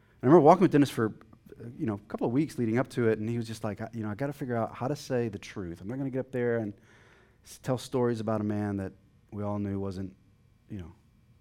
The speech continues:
he had his faults." I remember D-, Dennis saying, "What, what I've landed on is to get up there and to say to my family, we all know who my dad was, but one of the things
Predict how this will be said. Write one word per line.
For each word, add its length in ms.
he 60
had 40
his 120
faults." 400
I 40
remember 260
D-, 160
Dennis 200
saying, 300
"What, 220
what 140
I've 140
landed 320
on 140
is 80
to 120
get 80
up 80
there 100
and 260
to 100
say 400
to 160
my 60
family, 360
we 140
all 160
know 300
who 200
my 120
dad 320
was, 340
but 120
one 140
of 60
the 60
things 400